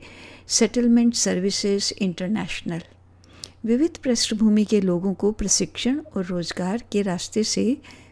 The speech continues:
परिचित कराते हैं। एसएसआई कार्यक्रम विशेष रूप से शरणार्थी और प्रवासी समुदायों की मदद करते हैं।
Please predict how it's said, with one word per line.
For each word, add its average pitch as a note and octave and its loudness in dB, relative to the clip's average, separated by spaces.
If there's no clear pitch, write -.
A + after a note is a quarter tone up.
परिचित F#3+ -4
कराते F#3+ -6
हैं। F#3 -8
एसएसआई B3+ 4
कार्यक्रम G3 2
विशेष A#3 0
रूप G3+ 4
से E3 -2
शरणार्थी G3 -2
और D4+ 2
प्रवासी G3+ 0
समुदायों F#3+ 0
की A3 2
मदद F#3+ 2
करते - -6
हैं। F3+ -6